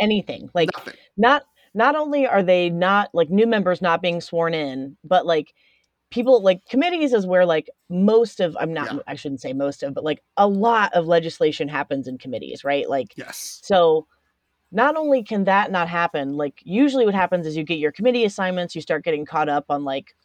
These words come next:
Speaker 1: what are the, you know, if you're a new member, for example, like, what, what are the bills in front of you, right? Like, your, so your
Speaker 2: Mm-hmm.
Speaker 1: staff can start reading bills, like, so that, like,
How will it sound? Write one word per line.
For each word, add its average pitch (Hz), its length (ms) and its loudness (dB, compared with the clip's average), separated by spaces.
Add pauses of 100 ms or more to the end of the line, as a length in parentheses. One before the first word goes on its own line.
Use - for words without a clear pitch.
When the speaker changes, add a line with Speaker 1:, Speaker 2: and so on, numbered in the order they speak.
(160)
Speaker 1:
what 135 280 -2
are 151 200 2
the, 160 200 2
you 160 60 -6
know, 147 80 -2
if 143 120 -6
you're 175 120 0
a 175 40 4
new 214 360 4
member, 147 220 -2
for 143 160 -6
example, 147 400 -2
like, 147 260 -2 (480)
what, 170 300 4
what 160 200 2
are 196 120 6
the 214 120 6
bills 285 360 4
in 208 100 4
front 165 200 0
of 147 80 -2
you, 147 140 -2
right? 156 260 0
Like, 147 240 -2
your, 156 300 -2
so 123 120 -8
your 160 180 -2
Speaker 2:
Mm-hmm. 143 80 -6
Speaker 1:
staff 226 300 4
can 175 120 -8
start 160 260 -2
reading 151 320 -2
bills, 220 420 4
like, 143 220 -2
so - 200 0
that, 151 200 0
like, 151 220 -4